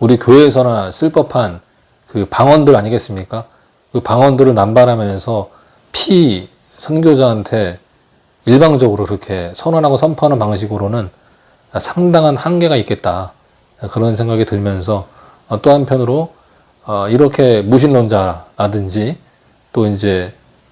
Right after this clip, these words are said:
정말 신을 믿지 않기로 한 어떤 투쟁자들, 야, 이들에 대해서는 뭔가 그들에게도 좀 납득 가능한 방식의 막가진 그 언어 구사가 필요한 것이고,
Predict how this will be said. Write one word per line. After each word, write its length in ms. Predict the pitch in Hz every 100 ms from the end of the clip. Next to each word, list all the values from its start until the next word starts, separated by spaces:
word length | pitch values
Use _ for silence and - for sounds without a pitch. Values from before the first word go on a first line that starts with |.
| _
정말 480 | - 110 104 90 98
신을 240 | - 175
믿지 280 | 131 113 -
않기로 380 | 104 113 135 123
한 260 | 104 98 87 _ _ _ _ _ _ _ -
어떤 360 | 101 107 95
투쟁자들, 560 | - 180 160 120 95 82 _ _ _ _ _ -
야, 60 | 113
이들에 300 | 113 139 135
대해서는 600 | 120 110 110 107 92 85 _ _ _ _
뭔가 220 | 123 113 107
그들에게도 840 | - 139 156 156 151 147 143 143
좀 100 | 143
납득 260 | 120 107 135
가능한 540 | - 110 113 90 85 _ _ _ _ -
방식의 640 | 110 120 104 104 90 90 _ _ _
막가진 720 | - 95 - - 110 95 85 85 _ _ _
그 100 | 104 92
언어 280 | 117 147
구사가 320 | 131 113 110 107
필요한 300 | 135 139 123
것이고, 500 | - - 101 90